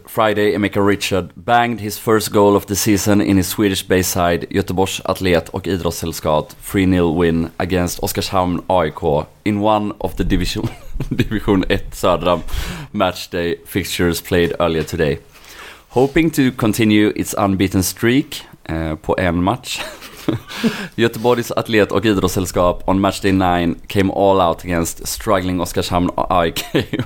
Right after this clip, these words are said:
<laughs> with winning mentality. After a disappointing three nil loss on matchday eight, Oskarshamn A I K hope to have a change of fortune as they trade tackles with inform Göteborgs Atlet och Idrottssällskap side at their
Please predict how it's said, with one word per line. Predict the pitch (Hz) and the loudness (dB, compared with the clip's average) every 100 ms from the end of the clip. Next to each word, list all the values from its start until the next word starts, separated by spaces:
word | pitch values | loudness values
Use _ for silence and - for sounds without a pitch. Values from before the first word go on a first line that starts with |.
| - - - | -10 -8 0
<laughs> | |
with | 104 95 | 0 4
winning | 101 92 90 | 2 4 4
mentality. | 85 - 80 78 - 73 - - - - - - - - - - - | 2 0 -2 -2 -6 -10 -12 -20 -20 -18 -14 -14 -14 -16 -20 -18 -2
After | 123 123 131 | -2 0 0
a | |
disappointing | 127 127 131 127 110 113 | 0 -2 0 0 2 -2
three | - 127 117 | 0 0 4
nil | 113 104 | 4 6
loss | 98 98 104 | 4 2 0
on | 95 | 0
matchday | 95 - 98 | 0 0 0
eight, | 90 92 87 - | 2 2 2 -2
Oskarshamn | 101 104 101 101 98 | -4 0 0 2 2
A | 85 95 | 2 2
I | 85 | 2
K | 95 87 - | 2 2 4
hope | 101 87 | 0 0
to | 98 | -2
have | 92 | 0
a | 90 | -2
change | - 98 95 95 | 0 2 2 0
of | 87 | -4
fortune | - 98 - 92 82 76 - | 0 0 2 -2 0 -2 -2
as | 92 | -2
they | 92 | -2
trade | - 104 92 - | 0 0 0 -2
tackles | 107 95 - 78 69 - | -4 -4 -6 -8 -8 -10
with | 87 92 - | -4 -4 2
inform | 104 101 - 92 90 87 - - | 2 2 2 2 4 2 -2 -4
Göteborgs | 90 87 90 - | -4 -2 -2 -2
Atlet | 92 92 85 - | -6 -2 -2 -2
och | - 92 | -4 -4
Idrottssällskap | 80 82 - 80 - 78 76 | -2 -2 -2 -4 0 -2 -2
side | - 85 78 73 - - | -2 0 0 -2 -8 -6
at | 92 90 | -6 -2
their | 82 78 71 | -2 0 -2